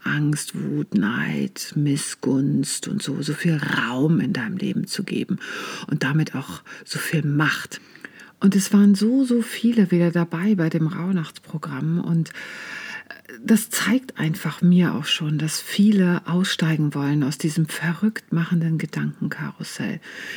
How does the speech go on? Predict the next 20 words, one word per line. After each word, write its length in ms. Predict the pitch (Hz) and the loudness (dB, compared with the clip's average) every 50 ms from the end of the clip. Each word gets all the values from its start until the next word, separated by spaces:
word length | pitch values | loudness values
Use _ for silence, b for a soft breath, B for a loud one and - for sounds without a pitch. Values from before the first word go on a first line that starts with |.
| B B | B B
Ja, 220 | - 170 196 202 175 | 2 2 4 4 4
und 140 | 180 170 | 4 2
viele 440 | - - - - 202 208 202 202 185 | 2 -2 0 2 4 6 6 4 4
sich 260 | 170 175 170 - - | 4 0 -2 -2 -2
einfach 240 | - 165 165 180 160 | -2 -2 -2 -2 -4
danach 380 | - - 160 151 151 151 147 - | -2 -2 0 0 0 -2 -4 -6
sehnen, 680 | - - - - 202 208 220 208 185 170 160 156 147 | -10 -6 0 2 6 6 8 8 8 6 6 4 2
ihrem 360 | - - 160 151 151 151 143 | 2 2 0 2 2 2 0
Leben 380 | 139 151 170 196 220 220 196 175 | 2 2 4 4 6 6 6 4
jetzt 300 | 160 151 151 147 - - | 4 2 -2 -4 -4 -4
eine 220 | - 151 147 - - - | -2 -2 -2 -2 -4 -6
Ausrichtung 920 | - 147 165 190 247 285 - - - 196 170 - - - 151 147 147 147 | -6 -4 -2 0 0 -2 -2 -2 -2 -2 -2 -2 -4 -6 -4 -2 -2 -4
zu 120 | - - - | -6 -10 -10
geben 380 | - - 175 - - - - | -8 -6 -4 -2 -2 -4 -2
auf 260 | - 190 196 - - | -2 -2 -2 -2 -2
Lebensfreude, 840 | 175 175 175 175 - 156 151 - - - - 147 127 127 123 - 196 B B B B B B B B B B | 0 0 0 2 2 0 -2 -2 -6 -8 -10 -10 -8 -6 -6 -6 -8 B B B B B B B B B B
auf 260 | - 190 196 190 - | 2 2 2 2 2
Erfüllung, 680 | 190 175 - - - - 185 160 147 143 139 131 - - | -2 -2 -2 -4 -2 0 0 0 0 -2 -4 -4 -4 -2
auf 220 | 135 175 - - | -2 -2 -2 -4
Herzensbegegnung. 1500 | - - - - 180 185 208 220 - - - - 160 151 - - - - - - - - - - - - - - 175 | -10 -12 -10 -8 -6 -6 -6 -6 -6 -8 -6 -6 -6 -6 -6 -8 -10 -10 -8 -6 -6 -6 -6 -6 -8 -8 -8 -8 -8